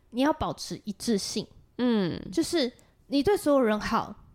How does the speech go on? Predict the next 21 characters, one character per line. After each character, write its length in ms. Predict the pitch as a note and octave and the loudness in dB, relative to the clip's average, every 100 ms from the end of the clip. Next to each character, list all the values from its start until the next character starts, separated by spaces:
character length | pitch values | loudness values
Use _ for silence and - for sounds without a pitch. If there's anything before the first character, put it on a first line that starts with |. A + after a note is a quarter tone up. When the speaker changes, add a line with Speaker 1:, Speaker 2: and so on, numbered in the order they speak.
| - | -14
Speaker 1:
你 120 | B3 | -6
就 100 | B3+ | 2
是 140 | D#4+ E4 | 4 4
对 180 | B3 D4 | 4 2
所 300 | - G3 A3+ | 2 2 4
有 140 | A3 | 2
人 180 | E3+ F#3+ | 2 0
都 100 | G3+ | -2
一 180 | - F3+ | -2 -2
样 180 | F#3+ F3+ | -2 -2
好。 340 | - - - - | -8 -10 -12 -6
Speaker 2:
对。 180 | - - - _ _ _ _ | -2 -2 -4 _ _ _ _
Speaker 1:
你 100 | A3+ | 0
不 40 | C4 | 4
要 160 | D4 | 2
对 360 | D4 - C4 G3+ | 2 2 2 2
特 280 | - - E4+ | -2 0 0
别 140 | A3+ | 0
一 120 | - | -4
个 180 | - G#3 | -2 -2
人 280 | F3+ D#3+ F#3 | 0 -4 -8